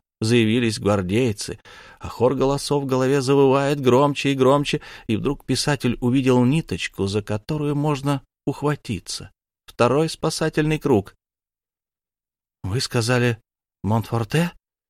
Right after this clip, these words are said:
Но это же Монфорте де Лемос в провинции Луго.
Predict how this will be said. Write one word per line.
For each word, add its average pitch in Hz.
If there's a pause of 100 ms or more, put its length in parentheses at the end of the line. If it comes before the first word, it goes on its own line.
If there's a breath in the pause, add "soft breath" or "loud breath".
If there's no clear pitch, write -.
(400)
Но 107
это 104
же 123 (560)
Монфорте 139
де 147
Лемос 147
в -
провинции 135
Луго. 131